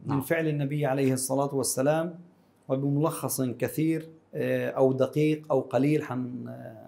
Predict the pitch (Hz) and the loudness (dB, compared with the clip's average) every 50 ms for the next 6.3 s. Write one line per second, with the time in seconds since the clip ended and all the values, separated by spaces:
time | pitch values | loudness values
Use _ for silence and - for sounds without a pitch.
0 | - - _ - - 123 135 135 131 - - - - 131 127 123 120 - 156 156 | -20 -20 _ -12 -8 -6 -6 -6 -8 -10 -10 -10 -6 -4 -4 -4 -4 -4 -2 0
1 | 156 170 175 170 170 117 110 95 90 95 113 131 - - _ - 156 170 170 180 | 0 0 0 -2 -4 -6 -6 -6 -6 -8 -12 -16 -18 -20 _ 2 4 6 8 8
2 | 170 156 151 151 160 170 165 165 - 156 156 151 - - - - - _ _ _ | 8 8 8 6 4 4 4 2 0 0 0 0 0 -4 -6 -8 -12 _ _ _
3 | _ _ _ _ - 156 160 160 156 151 151 151 151 160 170 160 151 147 151 156 | _ _ _ _ -2 0 2 2 2 2 2 2 4 4 4 4 4 4 4 4
4 | 143 147 143 - - 147 151 151 151 147 147 147 - - 139 151 151 147 139 139 | 4 4 2 0 0 2 2 2 2 2 0 0 0 2 2 2 2 0 -2 -2
5 | 139 143 139 139 135 135 135 - 147 156 151 151 143 143 135 131 131 131 135 151 | -2 0 0 0 -2 -2 0 2 2 2 2 2 0 0 0 2 2 4 4 2
6 | 147 147 151 156 165 170 | 2 0 -2 -2 -2 -2